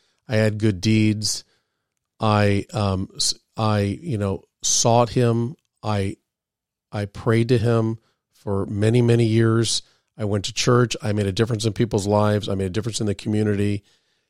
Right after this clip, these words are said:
And you know what? I, I did have, I may not have done everything perfectly,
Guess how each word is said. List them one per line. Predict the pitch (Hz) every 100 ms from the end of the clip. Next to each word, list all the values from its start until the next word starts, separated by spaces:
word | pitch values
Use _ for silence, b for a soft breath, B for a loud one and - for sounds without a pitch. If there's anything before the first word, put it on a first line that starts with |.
| -
And | 120
you | 127
know | 143
what? | 151 147
I, | 120 120
I | 120
did | 120 147
have, | 143 131 -
I | 113
may | 113 135
not | 156
have | 151
done | 143 143
everything | 143 131 127
perfectly, | - 147 160 - 175 180